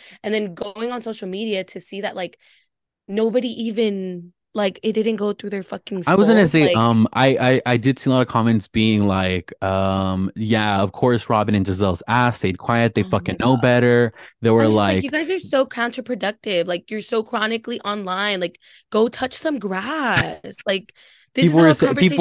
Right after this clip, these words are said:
Speaker 1: conversation works.
Speaker 2: people were like, "Oh, of course Candace has to, has to lead the conversation because these pea brains ain't got shit to say." And I'm, I'm with you. I think the conversation, again, I keep saying it,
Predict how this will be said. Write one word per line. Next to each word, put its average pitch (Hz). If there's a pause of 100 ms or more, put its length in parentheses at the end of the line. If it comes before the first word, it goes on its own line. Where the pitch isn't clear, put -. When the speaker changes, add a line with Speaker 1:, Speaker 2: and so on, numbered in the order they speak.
Speaker 1:
conversation 240
works. 220
Speaker 2:
people 165
were 156
like, 127
"Oh, 117
of 110
course 131
Candace 113
has 117
to, 104
has 117
to -
lead 107
the 104
conversation 110
because 98
these 104
pea 113
brains 104
ain't 98
got 95
shit -
to 95
say." 110 (340)
And 135 (220)
I'm, 190
I'm 214
with 233
you. 127
I 131
think 180
the 147
conversation, 117 (140)
again, 127
I 107
keep 113
saying 127
it, 104